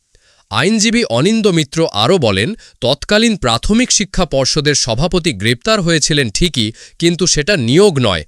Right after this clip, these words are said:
দুর্নীতির জন্য। আর একক বেঞ্চের নির্দেশে যদি সকলের নিয়োগই বাতিল হয়, তাহলে প্রশ্ন ওঠে ন্যায় বিচার নিয়ে। সকলের ক্ষেত্রে দুর্নীতি হয়েছে, এটা আদালত কিভাবে ধরে নিচ্ছে?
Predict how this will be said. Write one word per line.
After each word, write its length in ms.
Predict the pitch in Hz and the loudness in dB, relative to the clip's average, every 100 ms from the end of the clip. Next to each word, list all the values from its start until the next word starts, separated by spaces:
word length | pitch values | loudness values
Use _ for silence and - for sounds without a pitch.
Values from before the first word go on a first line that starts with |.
| - | -10
দুর্নীতির 580 | 92 143 214 214 175 123 | 0 2 4 2 0 -2
জন্য। 400 | 117 110 98 76 _ _ - - - | 0 0 -2 -6 _ _ -20 -20 -6
আর 180 | 127 135 - | -2 -2 -2
একক 420 | 113 127 247 196 | -4 0 0 2
বেঞ্চের 400 | 180 190 175 185 | 0 0 0 0
নির্দেশে 600 | 127 123 139 143 120 143 | 0 0 0 0 0 -2
যদি 260 | 127 139 156 | -2 -2 0
সকলের 600 | - 117 - 214 247 196 | 0 -2 0 2 2 2
নিয়োগই 360 | 156 170 190 | 2 2 0
বাতিল 340 | 165 147 220 170 | -2 0 0 0
হয়, 280 | 120 98 82 - - | 0 -2 -6 -14 -6
তাহলে 320 | 123 151 156 | 0 2 2
প্রশ্ন 380 | - 156 - 220 | 0 -2 0 0
ওঠে 320 | 135 - 220 | 0 2 0
ন্যায় 300 | 135 117 160 | 2 0 0
বিচার 360 | 156 143 117 | 0 0 -2
নিয়ে। 280 | 104 95 73 - - - | -2 -4 -6 -12 -20 -10
সকলের 600 | - - 131 220 233 262 | -2 2 2 2 2 2
ক্ষেত্রে 340 | - 214 202 190 | 0 -4 0 0
দুর্নীতি 500 | 117 151 208 220 220 | 2 2 2 2 2
হয়েছে, 440 | 175 135 156 95 - - | 2 2 0 -4 -8 -6
এটা 220 | 139 165 | -2 -2
আদালত 520 | 147 107 143 185 208 | -2 -2 0 0 -2
কিভাবে 420 | - 175 208 240 240 | -4 -2 0 2 0
ধরে 280 | 147 127 | 0 0
নিচ্ছে? 420 | 110 104 - 101 | 0 0 -2 -2